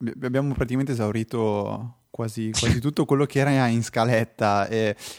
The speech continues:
Speaker 1: ma abbiamo ancora un dieci minuti se vogliamo. Io direi che se c'è qualcosa che qualcuno vuole aggiungere proprio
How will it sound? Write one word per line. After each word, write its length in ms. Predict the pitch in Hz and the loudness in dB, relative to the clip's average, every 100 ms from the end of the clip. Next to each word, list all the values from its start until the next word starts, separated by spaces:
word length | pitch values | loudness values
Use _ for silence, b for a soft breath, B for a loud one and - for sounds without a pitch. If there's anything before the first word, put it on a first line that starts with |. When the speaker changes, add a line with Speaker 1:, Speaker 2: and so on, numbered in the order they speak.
| B - | B -2
Speaker 1:
ma 220 | 127 135 | 0 0
abbiamo 280 | 139 143 165 | 0 2 2
ancora 300 | 160 151 143 | 2 2 2
un 240 | 135 135 | 2 0
dieci 280 | 127 147 - | 2 0 0
minuti 300 | 139 135 117 | 2 2 0
se 100 | 120 | -2
vogliamo. 460 | 110 113 110 107 117 | 0 2 2 0 0
Io 260 | 151 143 | 2 2
direi 240 | 113 113 110 | 2 2 2
che 360 | 113 107 107 | 0 0 0
se 100 | 104 | -2
c'è 140 | 120 123 | -4 -2
qualcosa 400 | 123 117 127 123 | 0 0 -2 -2
che 100 | 120 | -2
qualcuno 360 | 120 110 127 | -4 -2 -2
vuole 180 | 120 117 | 0 0
aggiungere 400 | 113 123 123 117 | 0 0 0 0
proprio 440 | 117 117 117 113 | -2 0 2 2